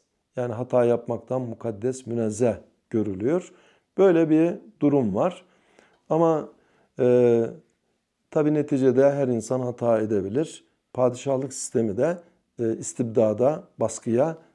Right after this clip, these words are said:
müsait bir durum. İşte Bediüzzaman'a münazaratta ilk sordukları soru bu oluyor. İstibdat nedir? Meşrutiyet nedir?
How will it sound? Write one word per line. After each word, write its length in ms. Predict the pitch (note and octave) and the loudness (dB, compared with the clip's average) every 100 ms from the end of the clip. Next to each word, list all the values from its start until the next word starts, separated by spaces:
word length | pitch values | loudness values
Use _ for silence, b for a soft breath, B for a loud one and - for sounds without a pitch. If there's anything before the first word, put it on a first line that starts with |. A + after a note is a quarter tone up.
| _ | _
müsait 580 | C3 B2+ C3 C3+ D3 - | -10 -6 0 0 0 -2
bir 300 | B2 C#3 - _ A#2+ | -2 -2 -8 _ 0
durum. 320 | A#2 G2+ - b b b b b _ | 0 0 -6 b b b b b _
İşte 220 | - E3+ | 0 4
Bediüzzaman'a 840 | F3+ G3 A3 D#3+ C#3 A#2+ A2 E3 | 4 4 0 2 2 2 2 0
münazaratta 1080 | A3 F#3 C#3+ C#3+ C3 B2+ A#2 G#2+ - D#3 F3 - | -2 -4 0 2 4 4 2 0 -2 -2 -2 -6
ilk 180 | E3 - | -12 -8
sordukları 720 | - C3+ A#2 - A2+ A2 G2+ | 2 2 2 -2 -2 0 -4
soru 460 | - C3 A#2 E3 C3+ | -2 0 2 0 2
bu 140 | A#2+ | 0
oluyor. 420 | F#2 G#2 D#3+ - b b b _ | 2 0 0 -2 b b b _
İstibdat 600 | - - D3+ C3 B2+ - | -10 -2 0 2 2 2
nedir? 520 | C#3 D#3 E3+ E3+ - _ | 0 4 2 0 -16 _
Meşrutiyet 760 | C3+ C3+ - A2+ - A#2+ D3 - _ - | -8 -8 -6 -6 0 0 0 -4 _ -4
nedir? 500 | A2 F2 - - | -4 -4 -12 -20